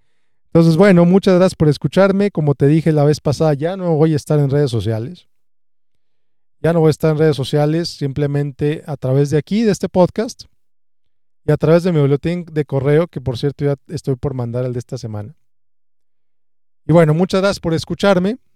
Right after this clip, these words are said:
Muchas, muchas gracias por escucharme. Nos vemos la próxima semana con otro episodio de Dinero en Español.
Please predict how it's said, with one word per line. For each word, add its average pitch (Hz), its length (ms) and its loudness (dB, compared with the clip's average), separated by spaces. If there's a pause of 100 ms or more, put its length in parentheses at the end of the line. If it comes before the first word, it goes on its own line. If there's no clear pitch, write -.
Muchas, 165 340 -6
muchas 160 260 0
gracias 151 180 2
por 139 120 0
escucharme. 165 480 -2
Nos 143 160 0
vemos 151 200 0
la 139 100 -2
próxima 180 440 -2
semana 147 460 -2
con 131 180 -4
otro 139 220 -4
episodio 139 460 -2
de 123 100 0
Dinero 127 260 -4
en 143 60 -4
Español. 139 560 -4